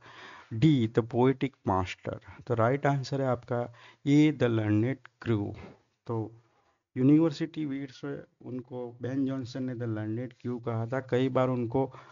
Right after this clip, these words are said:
ऑक्सब्रिज को स्कॉलर है वो भी कहा जाता है, तो ये ध्यान में रखिएगा। Question number twenty, who was the university wit known for his work as a prose writer, pamphleteer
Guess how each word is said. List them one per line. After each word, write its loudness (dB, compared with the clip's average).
ऑक्सब्रिज 2
को 0
स्कॉलर -4
है -6
वो -4
भी -8
कहा -12
जाता -8
है, -6
तो -4
ये 0
ध्यान 0
में 2
रखिएगा। -12
Question 4
number 4
twenty, 0
who 4
was 8
the 2
university -2
wit -6
known 2
for -2
his -4
work 0
as -2
a -2
prose -2
writer, -2
pamphleteer -4